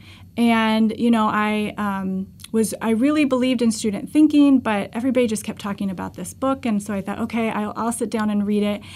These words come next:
And, um, a fifth grade teacher at East Elementary was saying that she was just about to start, uh, or she w-,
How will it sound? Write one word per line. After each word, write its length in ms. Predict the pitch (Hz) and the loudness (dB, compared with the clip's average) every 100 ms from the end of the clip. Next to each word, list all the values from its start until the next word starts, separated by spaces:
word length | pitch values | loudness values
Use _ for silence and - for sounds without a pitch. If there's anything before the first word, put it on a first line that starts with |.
| - - - | -18 -20 -6
And, 500 | 220 214 208 208 202 208 | -2 0 0 0 0 -2
um, 180 | 202 - | -4 -4
a 60 | |
fifth 260 | 202 262 262 | -2 -2 0
grade 240 | 247 233 | 0 0
teacher 540 | 226 233 - 220 214 208 | 0 -6 -4 -4 -4 -4
at 360 | 202 196 196 - | -4 -4 -6 -4
East 280 | 247 254 - | -2 -2 -2
Elementary 720 | 220 208 202 202 208 196 196 - - - | -2 0 0 -2 -4 -4 -4 -10 -20 -8
was 200 | 214 208 | -4 -4
saying 460 | - 214 202 196 196 | -4 -4 -2 -2 -2
that 160 | 196 202 | -4 -8
she 320 | - 226 226 | -6 -4 -2
was 260 | 208 202 - | -2 -4 -4
just 320 | 269 285 277 | -4 -2 -4
about 320 | 240 226 226 | -2 -4 -4
to 80 | 226 | -6
start, 640 | - - 202 190 190 - - - - - - | -6 -4 -6 -4 -6 -10 -20 -20 -20 -20 -8
uh, 220 | 202 190 233 | -6 -4 2
or 100 | 233 | 4
she 160 | 277 | 6
w-, 440 | 254 - 110 - | 4 2 -2 -14